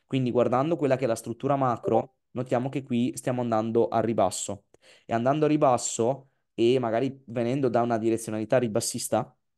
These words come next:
è più facile che il mercato poi te ne vada a fare un'altra per continuazione. Perché poi qua c'è anche un'altra cosa che, eh, si aggiunge, che poi tra l'altro settimana prossima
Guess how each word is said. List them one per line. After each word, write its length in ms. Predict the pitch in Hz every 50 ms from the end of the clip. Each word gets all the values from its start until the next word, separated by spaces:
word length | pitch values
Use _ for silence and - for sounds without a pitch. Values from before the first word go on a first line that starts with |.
| _ _ _ _ _ _ _ _ _
è 120 | _ 123 123
più 100 | - 143
facile 340 | 131 - 135 123 - 127 117
che 80 | - 127
il 40 |
mercato 320 | 127 151 151 - 131 131 147
poi 140 | - 131 131
te 80 | -
ne 80 | 131 131
vada 140 | 127 123 131
a 20 |
fare 180 | 131 131 120 123
un'altra 560 | 110 120 120 120 139 147 143 - 165 - - - _ _ _ _ _ _
per 280 | - 143 147 147 147
continuazione. 1000 | - - 160 165 175 160 - - 143 131 120 - - - 156 156 139 113 - - _ _ _ _ _ _ _ _ _ _ _ _ _ _ _ _ _ _ _ _ _ _ _ _ _ _ _
Perché 220 | - 147 165 175
poi 180 | 120 143 151 143
qua 120 | 156 143
c'è 140 | 131 - 143
anche 180 | 135 135 139
un'altra 300 | 143 139 135 135 143 143
cosa 420 | 139 - 131 123 123 120 135 135 135
che, 340 | - - 120 113 120 127 127 -
eh, 300 | - 90 110 107 104 107
si 140 | - - 139
aggiunge, 340 | 127 - 123 117 117 127
che 120 | 139 135 127
poi 160 | - 123 117
tra 120 | - -
l'altro 200 | 117 117 110 -
settimana 360 | - - - - 120 117 123 135
prossima 500 | 135 123 110 - - - 117 135 -